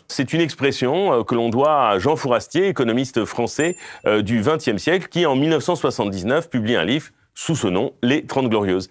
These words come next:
Et, euh, Fourastier, dans ce livre, euh, désigne cette période, euh, en disant Trente Glorieuses, en faisant référence à un événement de l'histoire de France, qui est les Trois Glorieuses. C'est le moment, euh, en juillet mille huit cent trente, où les Français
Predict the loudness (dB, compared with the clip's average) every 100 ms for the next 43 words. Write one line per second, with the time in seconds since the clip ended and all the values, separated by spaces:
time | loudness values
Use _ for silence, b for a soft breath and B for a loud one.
0 | -2 2 4 4 4 4 4 0 0 0
1 | 0 0 0 0 0 -2 -2 0 0 0
2 | 0 -2 B B -2 0 0 2 2 2
3 | 0 0 -2 -2 0 2 2 2 2 0
4 | 0 -4 -2 -2 -2 -2 0 0 -2 0
5 | -2 -2 B B -2 0 0 2 0 0
6 | 0 0 0 0 2 2 2 0 0 -2
7 | -2 -2 -2 -2 -2 -4 B B 0 0
8 | 0 -2 0 0 2 2 0 -4 -2 0
9 | 2 2 2 2 2 0 0 0 0 -2
10 | -2 0 0 0 -2 -4 -6 -4 -2 -2
11 | -2 -2 -2 -2 -4 -2 -2